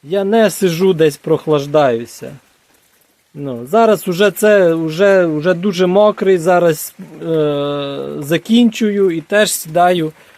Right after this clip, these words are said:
сідаю у телефони, буду відповідати на питання.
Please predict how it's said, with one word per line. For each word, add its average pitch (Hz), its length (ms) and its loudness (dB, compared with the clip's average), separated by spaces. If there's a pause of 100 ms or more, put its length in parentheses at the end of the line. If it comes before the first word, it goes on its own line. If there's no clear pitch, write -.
(460)
сідаю 170 580 0
у 143 160 -2
телефони, 202 760 2
буду 165 280 -4
відповідати 151 680 -2
на 131 120 -6
питання. 117 580 -14